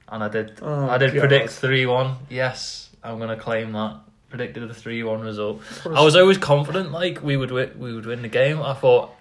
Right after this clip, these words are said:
Speaker 1: the Anfield factor would be massive. We've got a hoodoo over them. I did do the old fact check as well on the, the last time City had won at Anfield. Do you remember we were talking about it on the last podcast?
Speaker 2: Did you actually look that up yourself?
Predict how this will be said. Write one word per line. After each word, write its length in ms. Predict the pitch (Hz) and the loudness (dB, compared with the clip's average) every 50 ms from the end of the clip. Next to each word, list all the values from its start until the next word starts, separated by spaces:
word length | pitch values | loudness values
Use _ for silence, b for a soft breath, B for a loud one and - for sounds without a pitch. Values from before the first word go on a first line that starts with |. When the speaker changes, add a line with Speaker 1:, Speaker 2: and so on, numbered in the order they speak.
| _ _ - | _ _ -8
Speaker 1:
the 100 | 143 131 | -4 -2
Anfield 420 | 120 117 117 110 - 139 131 127 | -2 -2 -4 -4 -2 0 0 0
factor 400 | - - 135 120 127 - - 135 | 0 0 0 0 0 -2 -8 -8
would 160 | 120 117 110 110 | -8 -8 -8 -8
be 280 | 117 107 107 107 107 B B B B B B B B B B B B _ - | -8 -8 -8 -8 -10 B B B B B B B B B B B B _ -12
massive. 640 | - 117 110 113 107 - 135 127 117 104 104 - - B B B B B B B B B B B _ _ _ _ - - - | -6 -4 -2 -2 -2 -2 -2 -2 -2 -2 -4 -8 -16 B B B B B B B B B B B _ _ _ _ -12 -12 -10
We've 120 | - 127 - | -10 -8 -4
got 140 | - 120 123 | -2 0 0
a 60 | 120 | 0
hoodoo 380 | 117 123 113 117 113 120 113 | -2 -2 -4 -2 -2 0 0
over 240 | 113 113 113 110 117 | 2 2 2 0 0
them. 320 | 120 113 110 107 107 B B B B B B B B B B B B - | -2 -2 -2 -4 -8 B B B B B B B B B B B B -14
I 80 | - 120 | -12 -8
did 240 | 104 - 127 113 107 | -4 -2 -2 -2 -2
do 140 | 131 123 117 | -4 -4 -2
the 120 | 117 113 | 0 2
old 200 | 110 113 110 110 - | 2 2 2 0 -2
fact 320 | - 117 110 - - - | -2 -2 -2 -2 -4 -6
check 260 | - 131 113 110 - | -4 -4 -4 -4 -6
as 120 | 117 101 107 | -8 -4 0
well 220 | 110 110 110 113 | 0 2 2 2
on 140 | 113 110 110 | 0 -2 -4
the, 300 | 110 104 104 104 104 101 - | -4 -6 -6 -6 -8 -8 -6
the 80 | - 110 | -4 -2
last 240 | 107 104 104 - - | -2 -2 -4 -6 -8
time 180 | 117 107 104 101 | -8 -8 -8 -8
City 300 | - - 127 110 - 117 | -8 -10 -10 -10 -10 -10
had 100 | 110 107 107 | -10 -8 -8
won 160 | 107 107 107 | -8 -8 -6
at 80 | 104 | -6
Anfield. 540 | 107 107 101 101 - 120 113 113 110 107 104 107 - - | -8 -8 -10 -10 -8 -4 -2 -2 -2 -2 -4 -6 -14 -14
Do 80 | - | -12
you 60 | 107 | -8
remember 200 | 107 107 107 107 107 | -6 -6 -4 -4 -6
we 80 | 107 | -6
were 80 | 104 104 | -6 -8
talking 420 | 104 - 113 110 110 110 - 120 | -6 -2 0 0 0 0 -4 -8
about 220 | 110 110 107 107 107 | -4 -2 -2 -2 -2
it 60 | - | -4
on 80 | 110 110 | -6 -6
the 60 | 104 | -4
last 280 | 104 101 104 - - - | -4 -6 -6 -8 -10 -6
podcast? 600 | - - - - - 113 - - - - - - - b b b b | -4 -4 -4 -6 -8 -10 -10 -10 -12 -16 -20 -20 -20 b b b b
Speaker 2:
Did 100 | - 165 | -6 -2
you 140 | 170 208 202 | 2 2 2
actually 220 | 196 196 - 196 180 | 2 0 -4 -4 -2
look 200 | 180 170 175 - | -2 -4 -2 0
that 140 | 160 151 147 | 0 2 2
up 140 | 147 143 151 | 0 -2 -4
yourself? 580 | 139 - - 151 156 151 - - - - - | -6 -4 -2 -2 -2 -2 -4 -6 -10 -20 -20